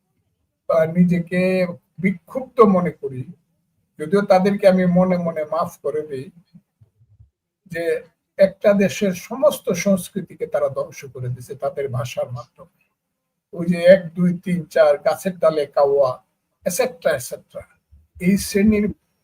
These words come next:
সমস্ত স্লোগানগুলো, ভাষাগুলো আসছে ওই পতিতার ছেলে, ওই বেশ্যার ছেলে, ইত্যাদি ইত্যাদি যে ভাষাগুলো, এগুলো সব আসছে জামাত এবং তার পক্ষে যে শিবিরের যে আইডিগুলো আছে,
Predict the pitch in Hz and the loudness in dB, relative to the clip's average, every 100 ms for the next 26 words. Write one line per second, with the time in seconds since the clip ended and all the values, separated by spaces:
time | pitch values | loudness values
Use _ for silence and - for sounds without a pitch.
0 | _ - 180 208 277 269 - 220 180 208 | _ -10 0 2 2 0 -2 -2 -2 -2
1 | 185 196 185 175 175 165 131 180 - 170 | 2 4 4 0 -4 -6 -6 -6 -4 -4
2 | 165 156 185 220 _ _ _ _ _ _ | -6 -10 -12 -12 _ _ _ _ _ _
3 | 156 - - 165 170 175 _ - 190 180 | -4 -4 -6 -8 -8 -8 _ -2 0 0
4 | 175 196 185 190 170 170 - 156 151 160 | -2 -6 -4 2 2 2 0 -4 -4 -2
5 | 170 208 190 175 175 208 170 - 160 147 | 4 4 6 2 0 0 -2 -4 -8 -6
6 | 147 - 185 - 196 190 180 196 180 175 | -6 -8 -14 -2 0 0 -4 -4 -2 -2
7 | 160 147 - 147 123 123 - _ _ _ | -4 -4 -4 -6 -4 -6 -8 _ _ _
8 | - 196 185 - 226 220 180 - 156 147 | -6 -2 -2 -2 0 2 0 -2 -12 -6
9 | 156 180 190 180 170 156 - 147 151 - | -2 0 0 -2 -6 -8 -2 -2 0 -4
10 | 156 - - 151 - 185 175 175 170 147 | -6 -8 -16 -14 -10 -6 -2 -2 -2 -4
11 | - 139 135 135 131 175 175 127 120 - | -2 -2 -2 -10 -10 -4 -2 -2 -6 -14